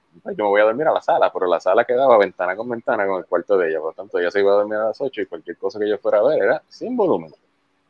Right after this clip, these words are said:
Y me acostumbré a eso, entonces, irónicamente, ese tipo de, de, de ver, o sea, yo decía, una buena historia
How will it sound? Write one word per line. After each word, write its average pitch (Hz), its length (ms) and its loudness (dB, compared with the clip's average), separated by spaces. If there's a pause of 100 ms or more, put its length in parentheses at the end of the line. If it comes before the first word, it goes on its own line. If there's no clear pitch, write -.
(560)
Y 120 100 -4
me 113 100 -2
acostumbré 104 500 0
a 117 180 6
eso, 107 120 -4
entonces, 107 340 -4 (540)
irónicamente, 139 920 0
ese 135 200 -4
tipo 139 360 -4
de, 127 280 0
de, 113 360 -2
de 101 140 -4
ver, 113 320 2 (180)
o - 40 -20
sea, 104 100 -2
yo 95 140 0
decía, 101 300 -2
una 107 140 -4
buena 123 220 -2
historia 101 640 -2